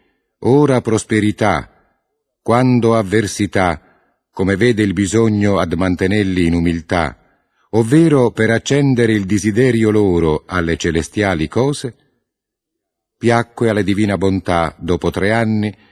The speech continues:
sottrarre al detto frate Giovanni questo razzo et fiamma del divino amore, et privollo d'omni consolazione spirituale.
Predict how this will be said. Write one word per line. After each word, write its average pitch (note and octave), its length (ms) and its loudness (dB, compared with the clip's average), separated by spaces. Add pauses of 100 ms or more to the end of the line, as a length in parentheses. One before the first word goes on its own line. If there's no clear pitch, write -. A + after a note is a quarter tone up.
(180)
sottrarre G#2 840 0
al F#2 140 -2
detto - 340 -2
frate F#2+ 440 -2
Giovanni A2+ 680 0 (440)
questo G#2 380 -2
razzo A2+ 680 -2
et A2 220 -4
fiamma G#2 720 0
del E2+ 200 -2
divino F#2 460 0
amore, B2 500 0 (580)
et - 300 -4
privollo F#2 800 -2
d'omni F#2+ 560 0
consolazione E2 1000 -2
spirituale. C2 880 -6